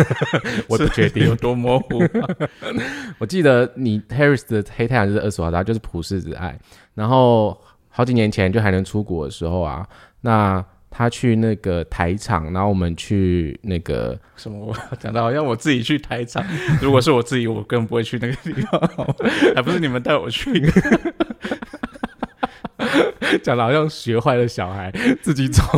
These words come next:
Speaker 1: 去一样。就是反正他就跟我们去台场，那因为我们去看那个钢弹，然后我们也是附近的逛一逛、玩一玩这样子。然后那时候因为去附近那个钢-，钢弹的那个副-，展场，<laughs> 我到底在讲什么？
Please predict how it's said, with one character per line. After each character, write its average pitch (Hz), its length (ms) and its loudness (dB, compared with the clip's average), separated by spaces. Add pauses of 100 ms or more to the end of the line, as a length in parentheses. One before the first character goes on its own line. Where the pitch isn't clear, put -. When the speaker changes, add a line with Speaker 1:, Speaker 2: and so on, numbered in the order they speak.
(120)
Speaker 1:
去 - 280 -2
一 185 220 2
样。 - 120 -6 (460)
就 160 120 2
是 156 140 6 (260)
反 135 160 0
正 165 140 4
他 180 60 2
就 180 100 -2
跟 165 100 4
我 135 60 2
们 110 100 0
去 135 80 -2
台 101 220 -2
场， 95 240 -6
那 131 100 0
因 147 60 2
为 156 80 4
我 123 40 4
们 98 140 0
去 127 120 0
看 117 260 0
那 107 120 0
个 85 260 -4
钢 90 320 -4
弹， 80 180 -2 (140)
然 85 120 -2
后 107 220 2
我 95 80 0
们 90 160 -2
也 92 140 -2
是 110 80 -2
附 107 180 -2
近 104 180 0
的 87 120 0
逛 92 240 -2
一 85 40 -2
逛、 85 280 0
玩 82 140 -4
一 87 60 -6
玩 76 240 -10
这 - 80 -10
样 67 140 -10
子。 52 180 -16 (320)
然 113 160 -2
后 135 60 6
那 151 140 4
时 135 80 2
候 135 120 6
因 135 80 2
为 135 120 2
去 123 360 -2
附 131 160 -4
近 127 140 -2
那 127 100 2
个 104 160 2 (220)
钢-， - 140 -8 (120)
钢 113 260 2
弹 120 140 4
的 92 120 2
那 98 120 -2
个 82 380 -4
副-， - 260 -4 (300)
展 92 220 2
场， - 220 0
<laughs> - 40 -18
我 135 80 6
到 - 140 0
底 107 60 2
在 135 60 0
讲 107 220 -4
什 127 100 -10
么？ 85 80 -10